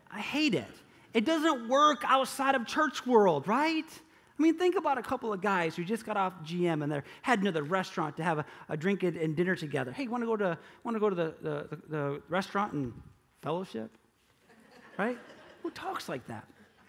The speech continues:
You know, it's like, for me, it's like fellowship, glitter, speed limits, you know? It all gives me that. Now, that being said,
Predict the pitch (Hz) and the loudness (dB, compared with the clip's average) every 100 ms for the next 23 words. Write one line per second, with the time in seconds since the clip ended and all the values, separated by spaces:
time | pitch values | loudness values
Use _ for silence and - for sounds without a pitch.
0 | - - - - - 403 - 359 - - | -20 -20 -20 -20 -20 -20 -20 -20 -20 -20
1 | - - - - 247 254 262 208 - - | -20 -20 -20 -12 -6 -4 -2 -4 -10 -20
2 | - 233 269 254 165 - 254 277 262 - | -6 2 2 2 -4 -2 -2 -2 -4 -2
3 | 247 214 165 156 143 170 220 226 214 214 | -2 -2 -10 -12 -4 0 4 4 2 0
4 | 190 - - - - - - - - 254 | -6 -20 -20 -20 -20 -18 -12 -10 2 6
5 | 240 190 143 127 120 - - - 160 160 | 6 6 2 0 -8 -12 -12 -10 0 4
6 | 165 180 - - - - - - - - | 6 4 0 -6 -6 -4 -6 -6 -8 -6
7 | 180 185 233 208 233 214 180 - - - | -2 4 4 4 0 0 -4 -6 -8 -8
8 | - - - - - - - - - - | -10 -10 -8 -8 -8 -12 -14 -12 -10 -10
9 | - - - 180 147 143 127 110 - - | -12 -12 -8 -8 -4 -4 -4 -8 -14 -18
10 | - - - - - - - - - 156 | -18 -16 -16 -18 -20 -20 -20 -20 -4 4
11 | 202 254 269 254 - 214 139 | 6 8 8 6 6 4 4